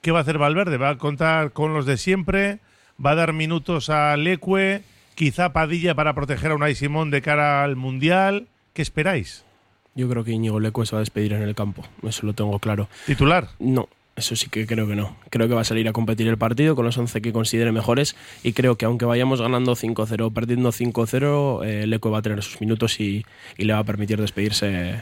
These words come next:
Speaker 2: en el verde, eso lo tengo claro.
Speaker 1: Es que el otro día nos sorprendió que no saliera, que luego lo entendemos,
Speaker 2: Es
Speaker 1: ¿eh? La
Speaker 2: justo,
Speaker 1: explicación.
Speaker 2: creo que, que tampoco le podemos achacar nada a Valverde.
Speaker 1: No, no,
Speaker 2: O sea,
Speaker 1: no, no, no, es, eh, es entendible, pero todos pensábamos que el quinto cambio iba a ser Leque.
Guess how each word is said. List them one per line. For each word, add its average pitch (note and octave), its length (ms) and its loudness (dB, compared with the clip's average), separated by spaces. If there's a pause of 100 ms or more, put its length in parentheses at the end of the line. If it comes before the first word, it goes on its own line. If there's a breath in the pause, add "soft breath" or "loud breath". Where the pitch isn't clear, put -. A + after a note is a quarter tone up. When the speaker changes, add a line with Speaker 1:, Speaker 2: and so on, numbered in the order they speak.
Speaker 2:
en A2+ 140 -2
el G#2 80 4
verde, G#2+ 260 4
eso G#2+ 140 0
lo G#2+ 80 0
tengo G#2 140 -2
claro. D2+ 280 -8
Speaker 1:
Es - 140 0
que C#3+ 80 2
el B2 60 4
otro A2+ 120 4
día B2+ 140 4
nos C#3 100 0
sorprendió A2 540 2
que G2+ 100 -2
no G#2 160 0
saliera, G#2 520 0
que G#2+ 240 0
luego C#3+ 240 4
lo D#3 100 6
entendemos, A#2+ 540 -2
Speaker 2:
Es A#2 100 0
Speaker 1:
¿eh? D3+ 60 0
La C#3 80 2
Speaker 2:
justo, - 180 -4
Speaker 1:
explicación. B2 460 0
Speaker 2:
creo - 20 -6
que, B2 1000 -6
que B2+ 100 -2
tampoco B2+ 280 2
le C#3 60 4
podemos A#2+ 200 -2
achacar A2+ 300 -2
nada A2 160 0
a - 20 0
Valverde. A2 300 0
Speaker 1:
No, C3+ 260 4
no, A#2+ 160 2
Speaker 2:
O A2 40 2
sea, A2 100 0
Speaker 1:
no, A#2 60 0
no, A2 160 0
no, A2+ 260 2
es, - 160 -6
eh, G2+ 400 0
es B2 120 0
entendible, D3 600 2 (320 soft breath)
pero A2 160 -2
todos B2 220 2
pensábamos A#2+ 420 0
que A#2 60 -2
el G2+ 100 -2
quinto G2+ 260 -6
cambio G#2+ 280 2
iba A#2+ 140 2
a F#2 60 -2
ser E2+ 380 -6
Leque. G#2 240 -4